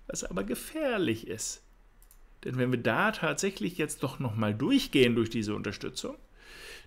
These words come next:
dann wird schnell auch sowas wie die elftausendfünfhundert, elftausend, irgendwie so diese Zone noch mal wieder relevant.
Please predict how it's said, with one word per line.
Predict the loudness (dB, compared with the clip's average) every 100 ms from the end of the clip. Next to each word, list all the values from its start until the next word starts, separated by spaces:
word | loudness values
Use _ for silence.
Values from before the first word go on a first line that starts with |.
| -10
dann | -6 -4
wird | -6 -4
schnell | -4 0 0 0
auch | -2 -4
sowas | -4 0 0 -2
wie | -2
die | 0
elftausendfünfhundert, | -2 -2 -2 0 -2 -4 -6 -16 -20 -20 -10 -4 -4 -2 2 2 2 -2
elftausend, | -2 -2 -2 -2 0 0 -4 -2
irgendwie | 0 0 2
so | 0
diese | 0 -2 -2
Zone | -2 -2 -2 -4 -10 -18 -14 -12
noch | -4
mal | -2 -2
wieder | -2 -4 -4
relevant. | -2 2 4 4 0 -2